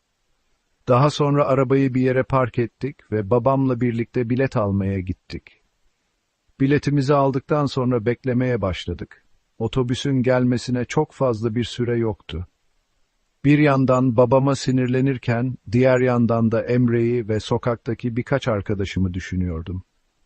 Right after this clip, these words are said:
Onlarsız geçireceğim bir yaz tatilini hayal bile edemezdim.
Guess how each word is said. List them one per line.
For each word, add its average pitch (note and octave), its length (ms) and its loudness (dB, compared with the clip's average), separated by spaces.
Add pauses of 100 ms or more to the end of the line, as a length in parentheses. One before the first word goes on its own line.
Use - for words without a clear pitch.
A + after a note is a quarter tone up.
(480)
Onlarsız C#3 640 0
geçireceğim B2 760 0
bir A2+ 120 0
yaz A#2+ 320 0
tatilini G#2+ 800 -2
hayal A#2 440 0
bile A2 180 0
edemezdim. F2+ 680 -2